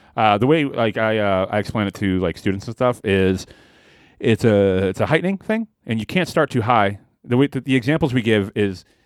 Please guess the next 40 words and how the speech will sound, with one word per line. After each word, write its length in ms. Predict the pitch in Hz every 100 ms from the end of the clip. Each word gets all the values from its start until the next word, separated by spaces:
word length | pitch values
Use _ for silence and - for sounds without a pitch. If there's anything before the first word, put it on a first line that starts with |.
| -
if 100 | 123
you're 100 | 120
heightening 240 | 151 151
something, 500 | 120 131 127 113 113 -
you 120 | 117
can 120 | 120
e-, 220 | 123 123 -
you 80 | -
can 80 | 117
go 140 | 120 110
one 220 | 98 131
of 60 |
two 100 | 127
places, 360 | 113 104 87 87
either 180 | 104 95
God 320 | 107 110 117
or 60 | 101
death. 300 | 85 67 - _ _ _ _ -
Um, 260 | 92 90 85
but 140 | 110
if 80 | 95
you 60 |
start 340 | 90 - 151 -
there, 320 | 92 82 78 _ _ _ _ _ _ _
you're 220 | - 98
fucked. 360 | - 85 - - -
So 120 | 123
you 60 | 110
can't 140 | 156
go 80 | 135
too 140 | 127
high, 160 | 95 76
right? 220 | 87 101 - _ _ _ -
And 100 | 117
if 80 | 123
you 80 | 120
go 100 | 123
too 180 | - 104
low, 500 | 120 147 107 104 - _ _ _ -
um, 420 | 98 95 90 95